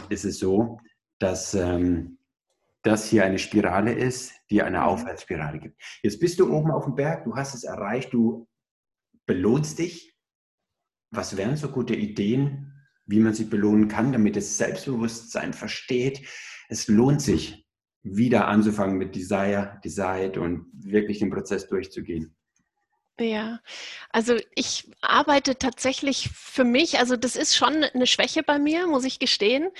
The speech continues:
Speaker 2: Ähm, ich arbeite gar nicht so auf dieses Ziel hin, in dem Sinn, "Ah, jetzt hab ich's erreicht, jetzt kann ich mich irgendwie,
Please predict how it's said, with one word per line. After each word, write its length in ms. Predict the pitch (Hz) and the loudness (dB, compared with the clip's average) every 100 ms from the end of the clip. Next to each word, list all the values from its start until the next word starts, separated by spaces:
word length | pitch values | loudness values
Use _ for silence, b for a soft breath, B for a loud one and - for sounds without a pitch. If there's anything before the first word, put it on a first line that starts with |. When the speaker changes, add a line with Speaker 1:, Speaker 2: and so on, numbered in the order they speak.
| B B B | B B B
Speaker 2:
Ähm, 480 | - 254 262 254 247 - _ | -2 2 2 2 -2 -6 _
ich 260 | 262 - | -4 0
arbeite 540 | - 254 302 285 294 277 | 2 4 4 4 2 0
gar 320 | - 220 262 | 0 0 2
nicht 240 | 311 277 | 0 0
so 280 | - 262 277 | -2 0 0
auf 240 | - 254 - - _ _ | 0 -2 -4 -14 _ _
dieses 400 | 254 269 262 - | -2 -2 -2 -8
Ziel 360 | - - 285 269 | -4 2 4 4
hin, 280 | 233 277 294 | 2 2 4
in 200 | 233 226 | 2 4
dem 260 | 247 262 | 4 4
Sinn, 380 | 240 254 262 269 269 B B B | 4 4 4 4 0 B B B
"Ah, 100 | - | 4
jetzt 300 | 240 240 - | 4 4 4
hab 120 | 233 | 4
ich's 140 | 240 262 | 4 2
erreicht, 580 | 220 214 247 262 - | 2 6 6 4 0
jetzt 300 | - 247 - | -2 -2 -2
kann 220 | - 240 240 | 0 2 2
ich 200 | 226 - | 2 0
mich 260 | 240 - | 0 0
irgendwie, 680 | 233 233 214 233 226 220 202 | 0 0 0 0 2 2 0